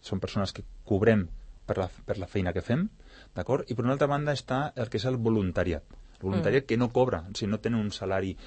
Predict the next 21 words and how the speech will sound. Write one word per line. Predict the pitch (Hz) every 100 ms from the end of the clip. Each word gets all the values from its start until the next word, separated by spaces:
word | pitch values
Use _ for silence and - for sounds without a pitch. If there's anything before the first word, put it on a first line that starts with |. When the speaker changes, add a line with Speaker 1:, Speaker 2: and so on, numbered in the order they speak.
| -
Speaker 1:
per | - 110
fer | 107
les | 98 -
tasques | 95 - -
que |
desenvolupen. | 87 85 92 90 90 87 87 - - - - -
I | 98 98 95
la | 92 90
veritat | 92 98 110
és | 117
que, | - 107
eh, | 127 104 95 92 87 87
el | 90
voluntariat | 90 90 87 85 101 98
de | - 90
protecció | 92 90
civil | 95 95
aquí | 92
de | 90
Sant | 95 87
Cugat, | 90 92 98 123